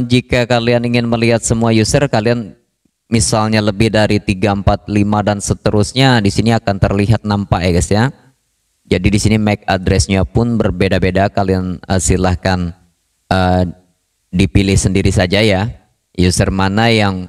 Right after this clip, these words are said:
mungkin kalian tidak kenal ya.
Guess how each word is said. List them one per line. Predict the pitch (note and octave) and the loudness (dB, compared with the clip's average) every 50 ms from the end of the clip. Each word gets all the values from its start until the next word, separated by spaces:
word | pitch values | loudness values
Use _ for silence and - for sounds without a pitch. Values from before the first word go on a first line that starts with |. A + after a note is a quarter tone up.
| - _ | -14 _
mungkin | - G2+ G2+ F#2+ F#2 E2+ - G#2+ A2 A#2 A#2 A2 G#2+ G#2+ _ _ _ _ _ _ | -4 -2 -2 -2 -4 -2 -2 0 0 0 0 -2 -4 -6 _ _ _ _ _ _
kalian | _ G#2+ F#2+ F#2 F2+ F#2 F#2 F#2 F#2 F#2 F2+ F2+ | _ -2 -2 0 0 0 0 0 -2 -4 -4 -2
tidak | - G2+ F#2 F#2 E2 - - F#2 | 0 0 2 2 0 -2 -2 -2
kenal | G2 F#2+ F2+ F#2 F#2+ G#2+ A2+ F#2+ | -2 0 0 0 0 0 0 0
ya. | F#2 G2 F#2+ G2 A#2+ | 0 0 2 0 0